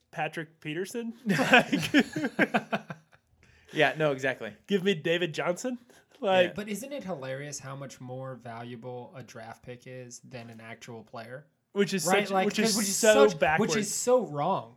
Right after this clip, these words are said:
Speaker 1: Like,
Speaker 3: because, right, like, you've seen how they've played. Like, Patrick Peterson's amazing,
Speaker 1: but it's
Speaker 3: like,
Speaker 1: about
Speaker 3: but it's
Speaker 1: contract
Speaker 3: like,
Speaker 1: value
Speaker 2: It's the
Speaker 1: too,
Speaker 2: contract
Speaker 1: and stuff.
Speaker 2: and, like, how much against the cap and everything
Speaker 3: Yeah,
Speaker 2: like that
Speaker 3: for sure.
Speaker 2: that goes into it. That's why.
Speaker 1: Um,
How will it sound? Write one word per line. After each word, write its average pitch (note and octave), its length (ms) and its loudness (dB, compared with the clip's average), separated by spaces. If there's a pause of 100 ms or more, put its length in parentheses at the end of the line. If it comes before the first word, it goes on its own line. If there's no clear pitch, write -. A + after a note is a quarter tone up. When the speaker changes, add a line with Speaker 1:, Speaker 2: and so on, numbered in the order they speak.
(100)
Speaker 1:
Like, F3+ 120 0
Speaker 3:
because, F#3+ 200 0
right, G3 220 2
like, E3 140 -6
you've E3+ 160 -10
seen G#3+ 400 -8
how D#3+ 200 -6
they've C3+ 240 -10
played. D#3+ 360 -8 (240)
Like, D#3+ 140 -6
Patrick F3 280 -4
Peterson's F3 400 -6
amazing, D3+ 400 -6
Speaker 1:
but F#3+ 100 0
it's D3 100 -2
Speaker 3:
like, G3+ 40 -4
Speaker 1:
about G3 220 4
Speaker 3:
but - 100 -10
it's - 60 -14
Speaker 1:
contract F3+ 400 2
Speaker 3:
like, F3+ 100 4
Speaker 1:
value E3 280 2
Speaker 2:
It's C#3+ 100 -8
the F#3 80 0
Speaker 1:
too, E3 120 0
Speaker 2:
contract D3 420 0
Speaker 1:
and C3 100 -6
stuff. C#3+ 240 -8
Speaker 2:
and, B2 240 -14
like, A#2+ 180 -10
how C3 180 -10
much B2 200 -14
against A#2 240 -18
the A#2 60 -18
cap A#2 400 -10
and G#2 340 -14
everything A2 420 -12
Speaker 3:
Yeah, E3 120 0
Speaker 2:
like B2 100 -6
that A2 100 -6
Speaker 3:
for - 60 -6
sure. C3+ 160 -10
Speaker 2:
that A2+ 80 -14
goes G#2 160 -12
into G#2 240 -14
it. - 100 -16 (180)
That's G#2+ 220 -16
why. D2+ 140 -10 (560)
Speaker 1:
Um, D3+ 320 -4